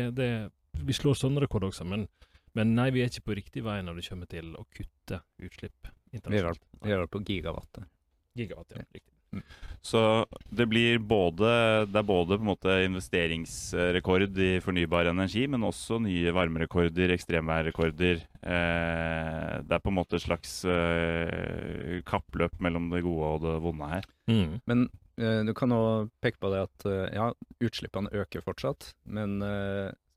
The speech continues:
Speaker 2: eh, skal vi si, trenden er jo da, hvis vi ser bort ifra at vi hadde en skarp, et stort fall i forbindelse med covid, og at man hentet seg inn igjen, eh, i løpet av tjue tjueto, så er det jo en trend til at i hvert fall økningen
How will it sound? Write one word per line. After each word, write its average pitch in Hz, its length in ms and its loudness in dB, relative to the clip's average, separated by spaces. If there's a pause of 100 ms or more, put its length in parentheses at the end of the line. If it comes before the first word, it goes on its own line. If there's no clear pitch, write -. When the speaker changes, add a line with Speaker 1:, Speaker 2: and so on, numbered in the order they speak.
(160)
Speaker 2:
eh, 92 460 -10
skal - 380 -20
vi 101 60 -12
si, 101 140 -6
trenden 104 800 -6 (120)
er 95 160 -4
jo 92 60 -6
da, 110 260 -2
hvis 98 260 -10
vi 92 160 -6
ser 95 240 -8
bort 87 220 -12
ifra 90 320 -6
at - 160 -18
vi 92 80 -10
hadde 87 180 -8
en 85 160 -10
skarp, - 400 -12 (160)
et - 80 -20 (800)
stort - 480 -10
fall 120 300 0
i 101 60 -4
forbindelse 101 400 -4
med 92 100 -8
covid, 104 540 -4
og 95 140 -4
at - 60 -14 (100)
man 90 140 -8
hentet 85 300 -8
seg 92 160 -6
inn 85 140 -10
igjen, 110 180 -6 (680)
eh, 90 440 -8
i 95 80 -8
løpet 90 220 -10
av 87 320 -4
tjue 90 240 -10
tjueto, 127 320 -4 (640)
så - 100 -16
er 101 200 -2
det 92 80 -6
jo 101 40 -4
en 101 200 -6
trend 90 340 -8
til 90 120 -8
at 90 80 -12 (800)
i 107 60 -8
hvert 98 160 -6
fall 110 120 -8 (160)
økningen 98 680 -2